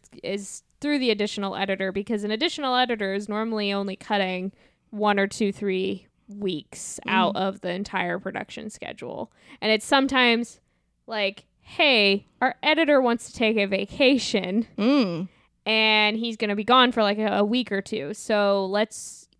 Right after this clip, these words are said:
Speaker 1: either, we can bring up the assistant, the first assistant, and that way they can get some editing time in," which is very important because there is no easy pathway set up in the industry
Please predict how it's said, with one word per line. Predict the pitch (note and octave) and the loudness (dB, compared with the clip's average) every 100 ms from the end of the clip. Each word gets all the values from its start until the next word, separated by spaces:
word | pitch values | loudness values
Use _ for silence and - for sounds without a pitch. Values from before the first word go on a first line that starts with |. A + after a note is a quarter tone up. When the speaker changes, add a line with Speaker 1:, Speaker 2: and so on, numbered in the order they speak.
| _ _ | _ _
Speaker 1:
either, | A#3 A#3 G#3 G3+ F#3+ F#3+ | -2 0 2 4 2 0
we | G3+ | -2
can | G#3 G#3 | -4 -4
bring | G#3+ A3 A#3+ | 0 0 2
up | G#3+ - | 0 0
the | G#3 | -4
assistant, | G3+ - G#4+ - - G3 F#3+ F#3+ - _ _ _ _ | -4 0 -2 0 -4 -2 -2 -8 -16 _ _ _ _
the | G#3 | -4
first | C#4+ E4+ - | -2 -2 -4
assistant, | - G3+ - G3 F#3+ G3 - _ _ | -6 -8 -6 -2 0 -2 -6 _ _
and | - G3 G3 F#3+ F3 | -4 -2 -2 -6 -6
that | G3 G3 | -2 2
way | G#3 G#3 | 4 4
they | G3 G3 | 4 -2
can | G#3 | -2
get | G#3 - | -4 -4
some | G#3 - | -8 -2
editing | A#3+ A3 G3 | -2 -2 -6
time | G#3 G3 F#3+ F#3 | -6 -6 -6 -8
in," | F#3 G3 _ - _ | -10 -10 _ -20 _
which | A#3+ | -6
is | A#3 | 0
very | A#3 D4 C#4+ | 4 6 6
important | B3+ - A3 - F3 - | 2 -2 -4 -6 -12 -10
because | A3 A3 | -6 -4
there | G#3 G#3+ | -4 -4
is | A#3+ B3 A3 | -2 -4 -4
no | G#3+ G#3+ G#3+ G#3+ G#3+ G#3 G#3 G#3+ - _ _ _ | -6 -4 0 0 0 0 -2 -4 -18 _ _ _
easy | A3+ A3+ G#3 A3 G#3 G3 G3+ G3+ _ _ _ | -2 -2 -2 -2 0 -2 -4 -6 _ _ _
pathway | - - G#3+ G3+ - G3+ - C#3 A2+ A3 - _ _ _ _ | -16 -2 0 0 -6 -8 -8 -8 -10 -12 -14 _ _ _ _
set | - - G#3 F#3+ | -18 0 0 2
up | F3+ E3+ _ - _ _ _ | -2 -6 _ -20 _ _ _
in | G3+ | -10
the | G3 F#3 | -8 -6
industry | F#3 F#3 F#3 - F#3 C3 G3+ | -8 -10 -14 -12 -10 -8 -8